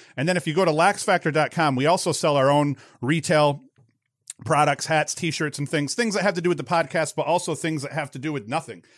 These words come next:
So we had a bunch of samples. We're getting back into the printing business. So we're actually going to print team gear. So you can actually, if you have, uh, team gear that you need to order for this summer, come to us, go to lax factor dot com. Just, uh, uh, fill out the, the quote form at the bottom,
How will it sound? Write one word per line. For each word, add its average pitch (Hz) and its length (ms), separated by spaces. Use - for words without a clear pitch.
So 143 340
we 135 220
had 185 180
a 156 40
bunch 180 260
of 151 100
samples. 110 460
We're 117 80
getting 156 280
back 151 220
into 143 140
the 120 80
printing 143 300
business. 107 320
So 117 100
we're 120 80
actually 135 260
going 131 160
to 120 80
print - 280
team 151 280
gear. 143 340
So - 140
you 123 80
can 135 100
actually, 139 280
if 107 100
you 113 80
have, 131 320
uh, 120 120
team 156 300
gear 147 200
that 139 100
you 139 60
need 139 140
to 139 60
order 139 200
for 127 120
this 135 140
summer, 151 320
come 156 320
to 147 240
us, 147 240
go 139 120
to 123 100
lax 143 260
factor 143 240
dot 135 200
com. 156 300
Just, 127 260
uh, 127 280
uh, 123 100
fill 147 220
out 139 160
the, 127 200
the 123 60
quote - 260
form 139 220
at 123 80
the 117 80
bottom, 139 320